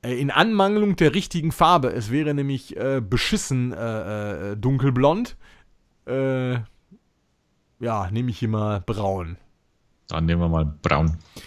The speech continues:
Speaker 1: Färbst du dir die Haare selbst? Nein, das macht meine Friseurin. Ab und zu schon, ist total einfach. Hab ich noch nie gemacht. Ja, immer nein, das macht der Profi bei mir. Das ist auch besser so.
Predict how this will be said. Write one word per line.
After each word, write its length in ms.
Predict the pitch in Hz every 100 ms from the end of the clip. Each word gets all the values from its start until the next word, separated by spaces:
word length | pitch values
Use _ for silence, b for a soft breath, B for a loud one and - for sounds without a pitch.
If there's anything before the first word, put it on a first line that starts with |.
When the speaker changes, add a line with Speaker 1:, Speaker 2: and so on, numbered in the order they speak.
| B
Speaker 1:
Färbst 320 | B 170 190 -
du 60 |
dir 80 | 175
die 120 | 147
Haare 240 | 147 147 131
selbst? 420 | 107 95 92 -
Nein, 360 | 104 110 175 170
das 120 | 113
macht 180 | 123 123
meine 140 | 120
Friseurin. 600 | - 104 123 180 185 185
Ab 240 | - 143 -
und 160 | 131
zu 200 | 123 139
schon, 260 | 135 139 143
ist 260 | - 120
total 360 | - 113 113 110
einfach. 380 | - 175 180 135
Hab 180 | 127 -
ich 120 | 110
noch 80 | 110
nie 160 | 123
gemacht. 340 | 135 123 120 117
Ja, 140 | 101
immer 380 | 90 95 87 82
nein, 480 | 87 98 110 123 123
das 160 | 104
macht 200 | 104 90
der 80 | 95
Profi 460 | 90 - 110 - 92
bei 160 | 87
mir. 300 | 80 76 - - _ _ _ _ _ _ _ _ _ _ _ - _ -
Das 120 | 90
ist 140 | 151
auch 120 | 113 87
besser 340 | 120 104 85
so. 200 | 78 69